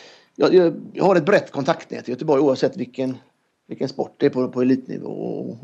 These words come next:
jag tycker det är roligt att om jag är efterfrågad på något sätt, så är det väl så att Sävehof är efterfrågat, och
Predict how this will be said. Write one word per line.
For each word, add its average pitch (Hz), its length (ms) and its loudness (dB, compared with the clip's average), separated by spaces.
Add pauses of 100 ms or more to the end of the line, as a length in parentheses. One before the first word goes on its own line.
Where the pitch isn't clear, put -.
jag 123 140 2
tycker 127 180 0
det 165 60 4
är 185 40 6
roligt 127 320 0
att 139 260 -2 (220)
om - 260 -2
jag 127 200 6
är 143 40 4
efterfrågad 131 760 -4
på 143 80 -4
något 127 220 0
sätt, 131 220 -4
så - 160 -4
är 117 100 0
det 110 80 -4
väl 131 160 -2
så 143 120 0
att 127 100 0
Sävehof 127 420 2
är 233 80 2
efterfrågat, 113 580 -6
och 113 160 -2